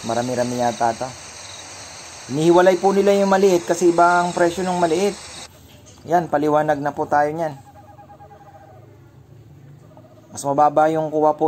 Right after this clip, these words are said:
sa maliit eh. Ang good size po kasi, tatlo lima, isang kilo.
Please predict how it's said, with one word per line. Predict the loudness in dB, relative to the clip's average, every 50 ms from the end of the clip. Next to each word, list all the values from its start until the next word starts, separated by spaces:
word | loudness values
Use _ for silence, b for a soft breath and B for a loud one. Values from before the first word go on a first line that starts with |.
| 0
sa | 2 2 2 4 4 4 2 2 0 0 -2 -2
maliit | -4 -4 -4 -4 -4 -6 -6 -6 -6
eh. | -6 -6 -8 -10 -14 -12 -10
Ang | -6 -2 -2
good | -2 -2 0
size | 0 -2 -2
po | -2 -2 -2 0 0
kasi, | 0 2 2 0 0 0 -4 -8 -14 -20 -20 -20 -20 -20 -20 -20 -18 -8 -8
tatlo | -8 -6 -2 0 0
lima, | 0 0 0 0 0 -2 -2 -4
isang | -6 -6 -6 -6 -6
kilo. | -6 -6 -6 -4 -2 -2 -2 -2 -2 -4 -10